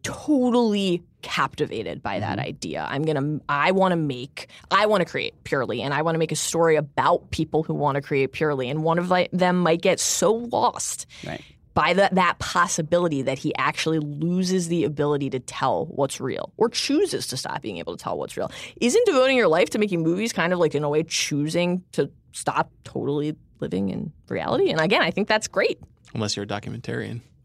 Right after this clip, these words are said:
Speaker 2: Wow.
Speaker 1: Sure.
Speaker 2: All right, best quote. Some good candidates here. Eames, "You mustn't be afraid to dream a little bigger, darling."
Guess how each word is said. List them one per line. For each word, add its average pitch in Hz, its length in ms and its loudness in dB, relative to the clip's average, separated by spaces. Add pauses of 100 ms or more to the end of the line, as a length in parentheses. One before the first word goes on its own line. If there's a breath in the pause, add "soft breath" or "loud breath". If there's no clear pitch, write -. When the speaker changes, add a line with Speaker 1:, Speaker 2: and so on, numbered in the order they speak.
Speaker 2:
Wow. - 120 -6
Speaker 1:
Sure. - 80 -4
Speaker 2:
All - 1200 -20
right, 156 120 -2
best 254 200 2
quote. - 300 0 (380 soft breath)
Some - 160 -2
good 170 140 -2
candidates - 400 -4
here. - 240 -4
Eames, 220 440 2 (440 soft breath)
"You 147 120 2
mustn't 214 320 2
be 233 120 2
afraid 214 400 0
to 190 60 -4
dream 202 240 2
a 202 40 0
little 196 180 0
bigger, 202 240 2
darling." 117 460 2